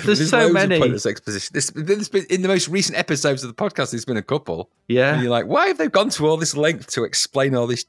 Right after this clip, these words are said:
Speaker 2: gibberish?" I mean, it makes no absolute sense whatsoever.
Speaker 1: No.
Speaker 2: I mean, even Phobia had a bit of that. Goodness.
Speaker 1: There was
Speaker 2: Yeah.
Speaker 1: that one where you were driving about the city and you had to go in with the loud footsteps.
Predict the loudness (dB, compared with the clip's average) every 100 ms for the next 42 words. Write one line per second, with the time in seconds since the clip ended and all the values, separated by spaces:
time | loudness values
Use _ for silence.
0 | -10 -2 -2 -2 -2 -4 -4 -6 -6 -8
1 | -10 -6 -4 -2 -2 -4 -6 -4 -4 -4
2 | -6 -6 -8 -10 -10 -10 -10 -12 -8 -2
3 | 0 2 0 0 -2 -2 -4 -4 0 2
4 | 2 0 0 -2 -4 -2 -4 -4 -8 -14
5 | -12 -8 -8 -4 -2 0 0 0 0 0
6 | 2 2 2 2 2 0 2 2 2 2
7 | 0 0 0 2 2 2 2 0 0 2
8 | 4 2 0 2 0 0 -2 -2 0 2
9 | 2 0 -12